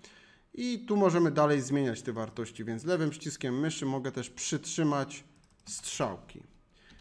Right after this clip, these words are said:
Więc wpisuję czterysta osiemdziesiąt, siedemset dwadzieścia i trzysta. Włączam sobie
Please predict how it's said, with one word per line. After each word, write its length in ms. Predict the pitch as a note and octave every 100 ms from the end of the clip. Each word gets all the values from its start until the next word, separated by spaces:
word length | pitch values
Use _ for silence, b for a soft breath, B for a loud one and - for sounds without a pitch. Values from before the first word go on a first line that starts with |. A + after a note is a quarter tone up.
| B
Więc 220 | D#3 D3
wpisuję 640 | - G#3+ G3 G3+ F#3 D#3 C#3
czterysta 520 | - F#3 E3+ D#3 D3+ B2
osiemdziesiąt, 600 | A#2 C3+ E3+ F#3+ F3+ D3+
siedemset 420 | D#3+ D3+ C3+ B2+
dwadzieścia 540 | B2+ B2+ E3 E3 E3
i 140 | A#2+ A#2
trzysta. 680 | - F#3+ F#3+ F#3+ A3+ A#3+ A#3+ B B B B B B - C3+
Włączam 440 | E3+ F3+ F#3 D#3
sobie 560 | - D3+ D3 C3+ A#2